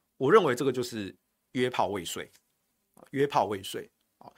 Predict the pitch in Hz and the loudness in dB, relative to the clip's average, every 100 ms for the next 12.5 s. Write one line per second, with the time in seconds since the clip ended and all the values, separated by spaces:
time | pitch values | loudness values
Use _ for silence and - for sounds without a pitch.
0 | - - _ - 285 190 123 - 202 - | -20 -20 _ 6 8 8 0 -4 -2 2
1 | 175 175 170 160 160 107 120 110 - 175 | 2 0 -2 -2 -6 -8 -8 -10 -8 -4
2 | - 147 143 101 69 - - 220 165 - | 0 0 0 -2 -8 -10 -4 -2 -2 -2
3 | 165 156 147 143 104 117 123 113 107 - | 0 0 0 -4 -8 -4 -4 -2 -4 -4
4 | 90 - - _ _ _ _ _ - 226 | -4 -4 -8 _ _ _ _ _ 2 4
5 | 226 127 143 170 143 185 175 139 - 123 | 4 4 0 -2 -2 -2 0 2 2 0
6 | 127 101 76 _ _ _ - 98 85 - | -2 -6 -8 _ _ _ -6 -4 -4 -6
7 | - _ _ _ _ _ - - - _ | -8 _ _ _ _ _ -16 -16 -16 _
8 | _ _ - 117 117 190 156 131 127 117 | _ _ -6 -2 -2 -2 -2 0 0 -2
9 | - - - _ - - - 98 117 110 | -4 -6 -16 _ -14 -12 -12 -12 -6 -4
10 | 107 110 92 80 85 82 82 - 78 69 | -4 -4 -6 -8 -14 -16 -16 -16 -16 -16
11 | - - - - - - - 269 - 143 | -18 -18 -18 -18 -18 2 6 8 6 2
12 | 143 208 247 - | 2 6 8 8